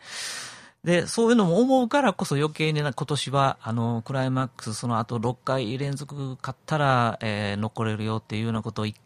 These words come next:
一回も、えー、負けずにっていうのはプレッシャーかかると思うんですけども、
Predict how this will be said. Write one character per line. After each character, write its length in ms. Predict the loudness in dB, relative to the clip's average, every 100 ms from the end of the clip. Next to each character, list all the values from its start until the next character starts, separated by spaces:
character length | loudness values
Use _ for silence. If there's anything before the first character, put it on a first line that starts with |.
| _
一 100 | -14 _ -2
回 200 | 0 2
も、 280 | 2 0 -4 -14 -14 -14 -12 -6
え 380 | -2 -2 -2
ー、 100 | -2
負 60 | -2
け 120 | -2
ず 120 | -2
に 120 | 0 0
っ 40 |
て 80 | 0
い 20 |
う 20 |
の 40 | -2
は 60 |
プ 100 | -2
レ 60 | -2
ッ 20 |
シ 100 | -2
ャ 40 |
ー 40 | -4
か 100 | -4
か 100 | -4
る 60 |
と 80 | -2
思 140 | -4 -4
う 20 |
ん 40 |
で 80 | -8
す 100 | -12
け 80 | -12
ど 120 | -10
も、 180 | -10